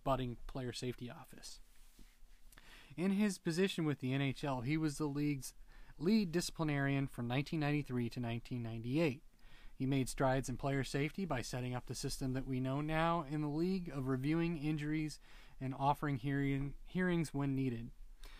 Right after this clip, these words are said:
The book, in the book, he discusses the high-level events like the Claude Lemieux, Chris Draper hit and how it affected him in the league. Uh, those are a lot of great insights and,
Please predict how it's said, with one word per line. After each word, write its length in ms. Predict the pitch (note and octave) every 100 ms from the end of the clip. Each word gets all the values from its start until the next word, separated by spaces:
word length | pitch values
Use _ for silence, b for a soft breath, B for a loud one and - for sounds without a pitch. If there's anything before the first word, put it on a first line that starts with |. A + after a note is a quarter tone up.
| B B B C3+
The 80 |
book, 300 | C3+ G3 A#3 - -
in 140 | F#3 A#3+
the 80 |
book, 220 | F3 G3 -
he 100 | D#3+
discusses 480 | C#3+ F3 F3 D#3+
the 100 | C#3+
high-level 480 | C3+ D3+ E3 D#3 D3+
events 380 | C#3 C#3+ C#3+ -
like 180 | C3 -
the 60 |
Claude 320 | - D3 C#3+ C#3
Lemieux, 280 | C#3 C#3
Chris 240 | B2 C#3+ -
Draper 360 | C#3 C3+ C3
hit 200 | A2 A#2+ -
and 120 | C3
how 180 | B2 C#3+
it 80 | C3
affected 380 | - C3 B2+ -
him 200 | C#3 C3
in 60 |
the 60 | A#2+
league. 340 | A#2+ B2+ A2+ - B B B -
Uh, 160 | A#2
those 280 | A#2+ D#3 D3
are 100 | D3
a 60 | B2+
lot 320 | B2+ D3 D#3
of 80 | D3
great 200 | D3+ C#3+
insights 600 | C#3+ - C3+ C3+ - D#3
and, 400 | C#3 C3 C3